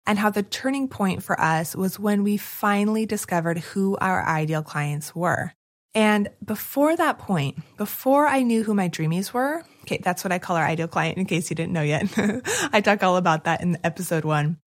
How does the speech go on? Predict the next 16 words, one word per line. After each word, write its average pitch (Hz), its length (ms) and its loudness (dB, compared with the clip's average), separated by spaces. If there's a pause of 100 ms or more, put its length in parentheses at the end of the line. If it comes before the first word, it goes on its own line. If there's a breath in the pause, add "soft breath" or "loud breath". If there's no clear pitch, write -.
(240)
Our 233 500 6
marketing 214 680 2
strategy 185 1120 0 (220)
used 226 460 0
to 226 80 -2
be 156 420 2
like 185 460 0
having 185 320 0
a 175 60 0
big, 226 420 0
giant, 208 360 0
empty 190 280 -2
wall 160 220 0
in 170 80 -2
our 190 160 -2
office, 170 600 -2